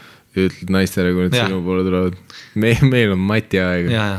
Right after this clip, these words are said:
Speaker 2: see oli muidugi ka põhipann maadluses, on ju. Aitäh, et sa tõid meelde selle
Speaker 1: Mm.
Speaker 2: idiootse nalja, mis ma iga nädal kuulsin.
Speaker 1: You, you
Speaker 2: Lähme
Speaker 1: are
Speaker 2: Matile, <laughs> kõik õppisid selga, vau.
Speaker 1: You are welcome.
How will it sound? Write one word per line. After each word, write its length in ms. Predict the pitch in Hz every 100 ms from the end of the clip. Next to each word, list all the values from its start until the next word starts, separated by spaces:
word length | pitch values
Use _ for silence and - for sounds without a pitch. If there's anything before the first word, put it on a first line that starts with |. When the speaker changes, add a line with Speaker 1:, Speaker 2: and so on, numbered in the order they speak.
| 92
Speaker 2:
see 160 | -
oli 80 | 113
muidugi 320 | 107 107 98 98
ka 100 | 104
põhipann 480 | 98 101 98 101 95
maadluses, 480 | 104 95 117 107 -
on 80 | 101
ju. 20 |
Aitäh, 240 | 101 104 92
et 80 |
sa 80 | - 98
tõid 240 | 98 92
meelde 320 | 107 98 92 95
selle 240 | - - - -
Speaker 1:
Mm. 220 | 95 85 87
Speaker 2:
idiootse 500 | 107 107 104 - 101
nalja, 240 | 104 98
mis 160 | 98 92
ma 80 |
iga 160 | 101 101 98
nädal 260 | 101 104
kuulsin. 360 | 98 104 98 101 -
Speaker 1:
You, 160 | 98 104
you 160 | 107
Speaker 2:
Lähme 220 | 131 135 160
Speaker 1:
are 60 |
Speaker 2:
Matile, 460 | 175 196 165 131 117 110 147 147
<laughs> 340 | 139 135 117 113
kõik 160 | 107
õppisid 320 | 104 104 92
selga, 320 | - 101 92 95
vau. 240 | 104 98 95
Speaker 1:
You 220 | 95 92
are 120 | 92
welcome. 360 | 95 92 92 92